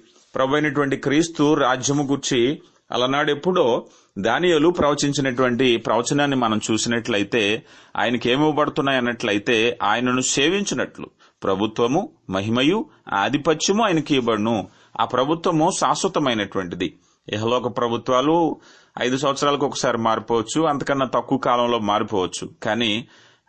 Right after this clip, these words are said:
ఆయన రాజ్యము శాశ్వతమైనటువంటిది. ఆయన రాజ్యము ఎప్పుడు లయము కాకుండా ఉండేటువంటిది. కనుక ప్రియ దేవుని బిడ్డలారా, జాగ్రత్తగా ఆలోచన చేసినట్లయితే,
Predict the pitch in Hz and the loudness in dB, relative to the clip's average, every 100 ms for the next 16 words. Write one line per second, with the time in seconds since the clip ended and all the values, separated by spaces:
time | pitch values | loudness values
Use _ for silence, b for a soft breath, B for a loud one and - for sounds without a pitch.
0 | - 107 151 156 127 113 110 110 156 139 | -2 0 2 2 2 0 -2 0 -2 0
1 | 127 - 135 131 104 95 87 87 87 85 | -2 -2 -2 -2 -2 -4 -6 -8 -10 -14
2 | - _ b - 104 107 104 120 143 143 | -18 _ b -6 -2 0 2 0 0 -2
3 | 143 190 165 - 202 202 151 120 147 180 | 0 2 0 -2 0 2 2 2 0 0
4 | 180 175 175 160 135 113 104 95 92 78 | 0 -2 0 0 0 0 -2 -2 -4 -4
5 | - - - _ - 151 139 113 117 107 | -8 -10 -14 _ -8 -2 0 0 0 0
6 | 98 110 110 98 98 98 143 - 101 95 | 0 0 0 0 0 0 -2 -2 -2 -2
7 | 95 92 92 92 92 - 87 90 - 90 | -4 -4 -2 -2 -2 -6 -4 -4 -4 -6
8 | - 90 110 117 101 | -2 -2 0 0 -2